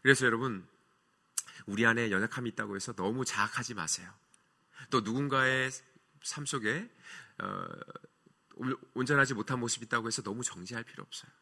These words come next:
하나님은요, 그 모습마저도 하나님의 영광으로 바꿔낼 수 있는 분이에요.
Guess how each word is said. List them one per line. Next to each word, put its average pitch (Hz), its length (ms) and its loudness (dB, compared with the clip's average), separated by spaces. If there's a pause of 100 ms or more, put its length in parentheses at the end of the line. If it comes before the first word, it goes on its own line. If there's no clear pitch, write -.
(320)
하나님은요, 113 600 2 (300)
그 - 140 0
모습마저도 123 920 0
하나님의 170 640 -4
영광으로 120 420 -4
바꿔낼 147 400 -10
수 - 120 -2
있는 127 200 -12
분이에요. - 260 -18